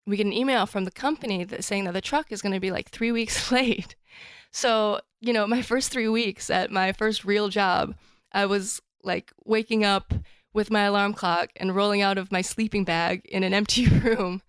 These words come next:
and, <laughs> uh, getting up and brushing my teeth and, and eating, I don't know, cereal out of a box 'cause I didn't have any bowls or a spoon <laughs> or anything. And, um, and rolling into work. So it, it took me a little while to,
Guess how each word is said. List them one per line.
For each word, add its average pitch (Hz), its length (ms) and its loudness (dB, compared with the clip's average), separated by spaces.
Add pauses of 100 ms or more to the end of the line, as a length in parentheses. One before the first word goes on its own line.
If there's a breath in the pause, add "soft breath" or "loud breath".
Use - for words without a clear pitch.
(420 loud breath)
and, 190 640 0 (100)
<laughs> - 600 -6
uh, 185 220 0 (640)
getting 208 240 2
up 208 200 2
and 196 80 0
brushing 202 240 0
my 196 100 4
teeth 196 400 -2
and, 185 260 -2 (160)
and 190 380 -2 (540)
eating, 208 420 0 (340)
I 202 80 0
don't 196 100 4
know, 190 100 4
cereal 214 400 4
out 202 120 4
of 190 80 0
a 190 60 2
box 185 400 0
'cause 190 180 -4
I 202 60 -2
didn't 208 140 0
have 208 100 2
any 196 140 0
bowls 196 400 0
or 185 80 0
a 185 60 -2
spoon 220 360 0
<laughs> 233 100 2
or 220 40 4
anything. 202 560 -2 (480 loud breath)
And, 208 320 2
um, 190 420 2 (1080)
and 220 140 2
rolling 226 240 4
into 214 120 2
work. 220 220 0
So 214 140 0
it, 202 280 0
it 254 100 -2
took 277 200 -6
me 233 160 4
a 190 100 2
little 196 220 2
while 180 320 2
to, 175 280 -2